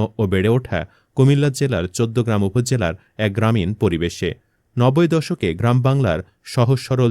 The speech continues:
জীবনযাত্রা, কাদামাটির ফুটবল খেলা এবং আত্মীয় স্বজনের সাথে নিবিড় সম্পর্ক তার শৈশবকে প্রভাবিত করেছে। পারিবারিক ইসলামিক মূল্যবোধ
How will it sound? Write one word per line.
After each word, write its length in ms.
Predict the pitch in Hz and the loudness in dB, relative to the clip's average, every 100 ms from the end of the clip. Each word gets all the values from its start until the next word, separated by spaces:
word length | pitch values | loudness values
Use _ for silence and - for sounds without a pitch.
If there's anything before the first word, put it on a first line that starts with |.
| 107 | 0
জীবনযাত্রা, 720 | 101 110 113 117 120 123 85 85 _ _ | 0 2 2 0 -4 0 -2 -2 _ _
কাদামাটির 540 | 113 113 123 123 123 120 | -2 2 2 2 0 0
ফুটবল 320 | 101 95 113 117 | -2 2 0 0
খেলা 220 | 127 85 - _ - | -2 -2 -4 _ -2
এবং 220 | 127 127 127 | 2 2 2
আত্মীয় 340 | 113 110 - 120 | -2 -2 0 -2
স্বজনের 520 | - 98 117 123 123 | 0 -2 0 0 0
সাথে 220 | 135 - 85 - _ - | -4 -2 -2 -2 _ 0
নিবিড় 320 | 120 120 123 123 | 2 4 2 0
সম্পর্ক 400 | 101 95 117 113 110 | -4 -2 -2 0 -2
তার 200 | - 92 | 0 -2
শৈশবকে 580 | - 101 - 127 - 90 80 - - | -2 -4 -2 -4 -2 -2 -2 -8 0
প্রভাবিত 460 | 117 110 113 107 104 | 2 4 2 2 0
করেছে। 500 | 101 85 82 - 87 - _ _ _ 127 | -2 -2 -2 -4 -8 -10 _ _ _ 2
পারিবারিক 440 | 135 156 165 165 - | 2 2 -2 -4 -4
ইসলামিক 400 | 127 - 143 135 | -4 -2 -2 0
মূল্যবোধ 440 | 110 113 127 98 | 0 2 2 2